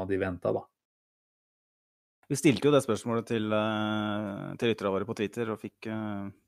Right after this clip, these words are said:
Speaker 2: tre svar, eh, som alle fortjener en plass på podden.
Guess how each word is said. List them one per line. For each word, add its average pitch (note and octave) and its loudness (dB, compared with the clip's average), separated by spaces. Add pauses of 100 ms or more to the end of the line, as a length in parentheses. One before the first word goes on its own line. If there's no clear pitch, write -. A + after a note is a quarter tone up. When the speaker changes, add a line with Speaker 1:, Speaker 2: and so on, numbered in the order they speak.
(1000)
Speaker 2:
tre G#2+ 0
svar, A2 2 (200)
eh, A2 0
som A2+ -4
alle F#2+ -2
fortjener G2+ -2
en G2+ -6
plass F#2+ -4
på G#2+ -4 (1900)
podden. A#2 -4